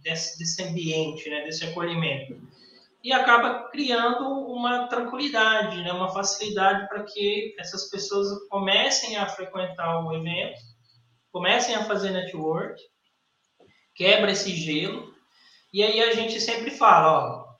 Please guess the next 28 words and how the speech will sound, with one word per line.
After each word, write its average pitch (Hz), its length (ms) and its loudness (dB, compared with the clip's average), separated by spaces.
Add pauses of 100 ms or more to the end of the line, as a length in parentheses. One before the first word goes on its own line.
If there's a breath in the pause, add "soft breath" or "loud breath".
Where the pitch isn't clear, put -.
não 165 180 -2
é 202 120 2
só 214 380 2
o 226 60 2
evento 226 340 -4
presencial, 226 880 -2
tem 196 340 -4
que 214 240 -12
fazer 208 340 0
visita, 196 800 -6
tem 202 240 -6
que - 100 -14
tomar 202 320 -2
café, 202 600 -4 (120)
tem - 160 -8
que - 160 -12
trocar 208 320 -4
ideia, 196 600 0 (880)
tem 214 320 2
que 208 160 -8
visitar 208 440 -2
o 202 120 0
cliente, 180 800 -2
tem 214 240 -2
que 214 120 -8
visitar 208 360 -4
o 202 80 0
fornecedor. 196 1080 -2